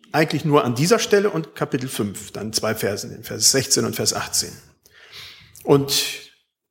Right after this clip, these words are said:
das macht schon klar, Kapitel fünf und Kapitel acht sind ganz, ganz mit, eng miteinander verknüpft. Bis Kapitel fünf und Kapitel fünf in besonderer Weise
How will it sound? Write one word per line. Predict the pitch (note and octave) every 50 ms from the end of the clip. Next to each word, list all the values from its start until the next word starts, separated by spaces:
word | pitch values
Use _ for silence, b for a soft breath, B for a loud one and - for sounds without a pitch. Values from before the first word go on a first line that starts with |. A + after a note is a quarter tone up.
| _ _ _ _ _ _ _ _ _ _ _ _ -
das | B2+ B2+ B2+ C3 C3+ - - - - - - - -
macht | C#3+ C3+ C3 -
schon | - A#2+ A2+
klar, | - C3 A#2+ B2 D3 G3+ A3 G#3+ - - - _ _ _ _ _ _ _ _ _ - - _
Kapitel | - A#2+ - C#3 A#2+ A2+ A#2
fünf | - - D#3 E3+ E3+ -
und | B2 -
Kapitel | C#3 A#2+ - B2+ B2 C#3 - -
acht | E3 - - - - - - - - _ _ _ _ _ _ _ _ _
sind | - - B2+ A#2+ A#2+ -
ganz, | - C3+ D3+ F3 D3+ -
ganz | - C3+ C3 C3 -
mit, | C3 A#2+ - - _ - - B2 -
eng | - D3 D3 C#3+
miteinander | D3+ C3+ C3+ C3 B2+ C3 C3 B2
verknüpft. | - B2+ A#2+ - - C#3+ A#2 - - - - - - - _ _ _ _
Bis | - C3+ C3 - -
Kapitel | - C#3 - - C#3 C#3 C3+
fünf | - - G3+ A#3+ C#4 C4+ -
und | - - -
Kapitel | - A#2 - C3+ B2+
fünf | - D3+ D3 C#3
in | D3
besonderer | B2+ A#2 - - A2+ A2+ D3+ G#3 G#3+ F#3+ F#3
Weise | F3+ F3+ F#3+ G3 G3 F#3 G3+ G3+ F#3+ G3